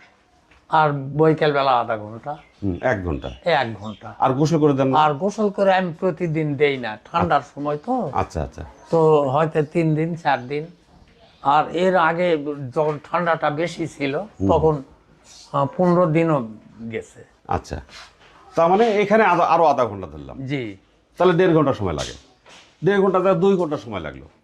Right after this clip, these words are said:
Speaker 1: না, দুই ঘন্টা লাগবে না, অযথা।
Speaker 2: ও, সারাদিনে পরিষ্কার টরিষ্কার করার ব্যাপার স্যাপার।
Speaker 1: পরিষ্কার, হ্যাঁ, পরিষ্কার করা
Speaker 2: আর
Speaker 1: লাগে।
Speaker 2: এই সময়ের মধ্যে সংসারে আরো অনেক কাজ করা যাবে।
Speaker 1: জি।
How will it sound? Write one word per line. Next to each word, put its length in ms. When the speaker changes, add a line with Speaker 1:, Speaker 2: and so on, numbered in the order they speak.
Speaker 1:
না, 260
দুই 220
ঘন্টা 300
লাগবে 340
না, 80
অযথা। 580
Speaker 2:
ও, 140
সারাদিনে 500
পরিষ্কার 400
টরিষ্কার 280
করার 200
ব্যাপার 180
স্যাপার। 160
Speaker 1:
পরিষ্কার, 360
হ্যাঁ, 280
পরিষ্কার 420
করা 260
Speaker 2:
আর 60
Speaker 1:
লাগে। 280
Speaker 2:
এই 80
সময়ের 360
মধ্যে 400
সংসারে 340
আরো 260
অনেক 240
কাজ 180
করা 160
যাবে। 460
Speaker 1:
জি। 260